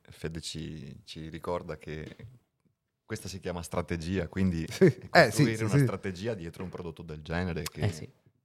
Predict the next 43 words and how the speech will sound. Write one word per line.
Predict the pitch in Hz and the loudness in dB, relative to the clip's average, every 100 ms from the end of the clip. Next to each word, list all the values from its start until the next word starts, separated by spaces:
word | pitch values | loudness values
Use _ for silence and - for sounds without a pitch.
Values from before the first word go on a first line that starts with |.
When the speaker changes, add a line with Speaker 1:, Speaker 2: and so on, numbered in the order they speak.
| _ | _
Speaker 1:
che | - | -8
è | 80 | -4
quello | - 98 101 | 0 2 2
che | - 82 | 0 -6
Speaker 2:
Che | 78 95 | -4 -4
non | 80 | -6
è | 87 | -8
una | 82 | -12
cosa | 80 - 85 | -14 -16 -18
Speaker 1:
no, | - - | -20 -8
che | - | 0
è | |
a | 92 | 4
Speaker 2:
banale. | 110 95 | 6 4
Speaker 1:
monte, | 92 78 87 - 143 | 2 0 -2 0 2
che | 123 | 4
è | 101 | 6
a | |
monte | 90 85 85 101 | 4 0 -6 -6
di | 123 | -6
Speaker 2:
<laughs> | |
Sì, | |
Speaker 1:
tutto | 143 92 | -6 -4
Speaker 2:
sì, | |
è | 85 | -6
Speaker 1:
questo | 151 113 | -4 -6
Speaker 2:
chiaro. | 90 | -6
Speaker 1:
processo, | 80 - 80 - - | -12 -16 -16 -16 -16
no? | 82 85 | -14 -4
Speaker 2:
E | 127 | 2
questo | 160 165 117 - | 4 6 6 6
è | 120 | 4
il | 117 | 4
problema | - - 110 104 127 | 2 -2 2 4 4
anche | 113 123 | 4 2
secondo | 123 120 117 | 0 2 2
me | 117 | 2
da, | 104 85 92 _ | 0 -4 -8 _
da | 95 90 | -8 -8
vendere, | 107 107 98 101 101 98 98 | -2 -2 0 -2 -2 -4 -4
cioè | - 98 | -4 -4
è | - | -2
anche | 104 107 123 123 117 120 | 0 2 0 0 -2 -4